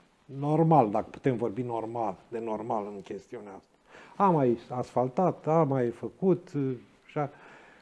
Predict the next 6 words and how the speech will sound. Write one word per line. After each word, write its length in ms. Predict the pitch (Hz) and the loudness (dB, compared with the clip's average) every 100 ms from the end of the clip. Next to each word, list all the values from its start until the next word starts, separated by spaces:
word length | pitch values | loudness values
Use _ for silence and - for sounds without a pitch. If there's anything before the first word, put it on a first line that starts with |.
| _ _ _ _ _ _ | _ _ _ _ _ _
Cum 180 | 202 185 | 2 4
merg 280 | 143 120 107 | 4 2 -2
lucrurile 760 | 113 110 - 104 104 101 98 90 _ _ _ - - - | -2 -2 -2 -10 -8 -8 -10 -16 _ _ _ -20 -20 -14
acolo? 420 | 110 - 117 107 | -14 -10 -8 -8
Cum 220 | - 180 | 2 4
funcționează? 880 | 165 165 151 - 139 127 120 110 101 | 6 4 2 4 4 6 2 2 -2